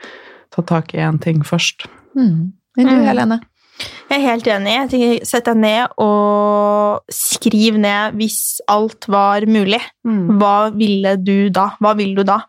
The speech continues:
Speaker 3: Og det bruker jeg i veldig mange situasjoner. Når jeg står liksom i en clinch, da, så er det sånn, "Men hva vil du?" Hvis, på en måte, situasjonen var perfekt for deg,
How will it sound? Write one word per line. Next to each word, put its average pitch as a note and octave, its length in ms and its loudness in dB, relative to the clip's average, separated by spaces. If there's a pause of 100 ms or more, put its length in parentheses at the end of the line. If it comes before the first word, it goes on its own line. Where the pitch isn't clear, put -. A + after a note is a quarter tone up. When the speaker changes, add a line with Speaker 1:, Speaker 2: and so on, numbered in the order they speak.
(360)
Speaker 3:
Og A#3 60 2
det A3+ 120 4
bruker G#3+ 220 2
jeg G3 160 0
i G#3+ 120 0
veldig G3 180 -2
mange G3 180 0
situasjoner. G3 520 0
Når G#3 80 2
jeg G#3 160 -2
står F#3+ 300 0
liksom G3+ 200 -2
i G3 80 0
en G3 80 0
clinch, A3 380 0
da, A3 240 -2
så A3 100 -2
er G#3+ 60 0
det G3+ 80 -6
sånn, G#3 100 0
"Men G#3 160 0
hva G3+ 400 2
vil G3 340 2
du?" C#4+ 120 4 (260)
Hvis, - 320 -2 (100)
på - 220 -4
en A3+ 160 2
måte, G#3+ 220 0
situasjonen G#3 420 0
var G3+ 120 0
perfekt - 520 -6
for E4+ 100 -4
deg, F#3 200 -2